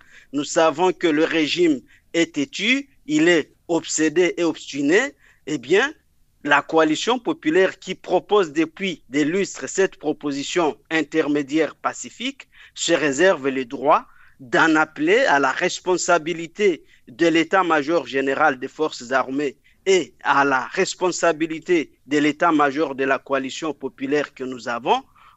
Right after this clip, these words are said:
pour prendre toutes leurs responsabilités en cas d'entêtement, pour restaurer le pays,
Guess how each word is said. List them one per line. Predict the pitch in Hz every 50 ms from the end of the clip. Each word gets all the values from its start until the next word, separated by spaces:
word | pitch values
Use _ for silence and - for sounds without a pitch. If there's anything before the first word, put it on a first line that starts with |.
| _ -
pour | - 175 175 - _
prendre | - - - 180 220 240 233 190 156
toutes | 139 - - 247 - -
leurs | 147 175 180 156 127
responsabilités | 135 127 - - 131 135 127 - - 139 131 123 127 123 127 127 - - 196 254 285 - _ _ _ _
en | - 143 143 143
cas | - 180 175 165
d'entêtement, | 143 139 131 - - 131 123 - - 131 139 180 240 - _ _ _ _ _ _ -
pour | - 143 135 -
restaurer | - - - - - 165 170 170 160 190 190 160 - _ _ _ _ _ _ _ _ _ -
le | - 135 151 139
pays, | - - 143 139 139 170 220 269 -